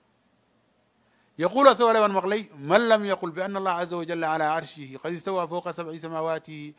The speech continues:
فهو كافر بربه حلال الدم. يستتاب فإن تاب وإلا ضربت عنقه وألقي على بعض المزابل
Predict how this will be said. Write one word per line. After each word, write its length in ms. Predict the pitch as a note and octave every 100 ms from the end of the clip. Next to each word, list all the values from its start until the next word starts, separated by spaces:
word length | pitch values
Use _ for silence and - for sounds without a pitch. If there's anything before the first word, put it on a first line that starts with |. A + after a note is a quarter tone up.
| _ _
فهو 200 | D3+ E3
كافر 540 | D#3+ C#3+ E3+ F3+ F#3 F#3+
بربه 460 | F#3 F#3+ F3+ G3
حلال 340 | D#3 F3+ F#3 F#3+
الدم. 380 | F3+ G3 F#3+ B2+ _ _ _ _ _ _ _ _
يستتاب 680 | C3 D#3 - E3+ D#3 E3 F3+
فإن 300 | E3 F3 E3
تاب 260 | D3 D#3 D#3+
وإلا 420 | E3+ E3+ F3 E3
ضربت 400 | D3+ E3 E3 D3
عنقه 320 | D#3+ E3 E3+
وألقي 640 | D3+ E3 E3 F3 E3 E3
على 280 | D3+ D#3+ D#3
بعض 260 | D3+ D3 D3
المزابل 760 | D3+ D3 C3 C#3+ D3 C#3 C#3+